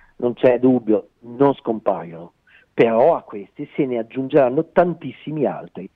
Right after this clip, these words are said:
e succederà soprattutto con l'apertura dei nuovi mercati che stanno venendo sempre più fuori, come quello indiano e quello cinese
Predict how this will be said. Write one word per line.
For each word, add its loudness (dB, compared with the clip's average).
e -8
succederà -2
soprattutto -4
con 0
l'apertura 0
dei 0
nuovi 4
mercati -4
che -14
stanno -14
venendo -12
sempre -20
più -10
fuori, -6
come -2
quello 2
indiano 4
e 0
quello -6
cinese -6